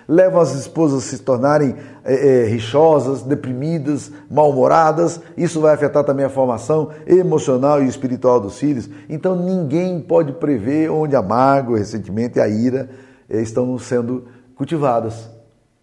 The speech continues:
Ninguém poderia prever, talvez nem mesmo Caim poderia prever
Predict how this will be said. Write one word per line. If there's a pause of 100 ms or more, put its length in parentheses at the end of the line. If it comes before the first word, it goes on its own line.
Ninguém
poderia
prever,
talvez
nem
mesmo
Caim (260)
poderia
prever